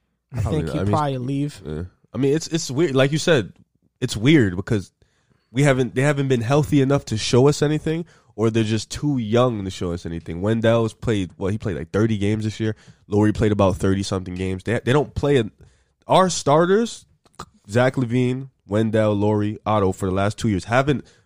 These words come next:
Speaker 2: played sixty games together. So that shows you right there that the continuity isn't there, the chemistry isn't there, and they haven't been healthy enough. So we don't even know. We see Wendell as, yeah, he can block shots, he can play defense,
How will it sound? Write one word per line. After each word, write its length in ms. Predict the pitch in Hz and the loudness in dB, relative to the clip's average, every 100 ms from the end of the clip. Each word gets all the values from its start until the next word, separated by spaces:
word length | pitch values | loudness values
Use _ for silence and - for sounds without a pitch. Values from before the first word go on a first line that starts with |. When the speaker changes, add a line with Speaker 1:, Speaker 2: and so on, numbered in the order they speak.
| _ | _
Speaker 2:
played 300 | - 139 110 | -2 0 0
sixty 420 | - 151 - - | -2 -2 -2 -6
games 360 | 117 117 131 113 | 0 2 2 0
together. 440 | 101 87 67 69 - _ _ _ _ _ | -4 -6 -8 -12 -18 _ _ _ _ _
So 320 | - 107 95 73 - | -2 0 0 -2 -8
that 280 | 117 131 - | 0 2 2
shows 380 | - - 135 123 | -4 2 4 4
you 80 | 117 | 4
right 180 | 110 104 | 2 4
there 160 | 120 | 2
that 160 | 101 87 | 2 -2
the 180 | 90 - - _ | -8 -8 -16 _
continuity 600 | 127 110 113 147 131 120 | -4 -2 2 4 4 4
isn't 220 | 123 110 | 2 0
there, 160 | 110 104 | -2 -2
the 80 | 95 | -2
chemistry 420 | - 117 - 110 | -6 -6 -4 -4
isn't 160 | 98 90 | -4 -4
there, 160 | 98 - _ _ | -6 -6 _ _
and 140 | 90 | -4
they 80 | 98 | 0
haven't 260 | 110 107 98 | 2 0 -2
been 100 | 87 | -4
healthy 340 | 95 113 - | -2 -2 0
enough. 320 | 98 101 98 - | 0 0 -2 -2
So 100 | 104 | 2
we 100 | 143 | 4
don't 220 | 160 147 | 4 2
even 220 | 120 107 | 0 -2
know. 320 | 107 120 104 - - | 2 2 2 -6 -8
We 100 | 165 | -4
see 260 | 160 170 147 | -2 0 2
Wendell 440 | 127 127 127 117 | 2 4 4 4
as, 120 | 104 | 2
yeah, 100 | 101 | -2
he 100 | 110 | -4
can 100 | 113 | -4
block 260 | 101 101 - | 0 0 0
shots, 280 | - 101 - | -2 -2 -4
he 60 | |
can 120 | - 95 | -8 -6
play 200 | 98 87 | -4 -4
defense, 380 | 95 92 87 | -6 -6 -8